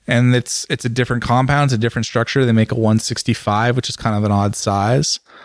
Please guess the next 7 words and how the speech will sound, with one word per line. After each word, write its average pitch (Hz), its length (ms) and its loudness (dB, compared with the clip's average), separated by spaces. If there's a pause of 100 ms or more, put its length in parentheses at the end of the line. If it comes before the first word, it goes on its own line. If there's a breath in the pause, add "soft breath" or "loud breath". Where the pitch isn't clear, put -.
(320 loud breath)
Um, 98 600 2 (1080)
and, 110 360 2
and 110 160 2
funny 117 220 -2
enough, 117 180 0
I 110 80 0
heard, 113 460 -2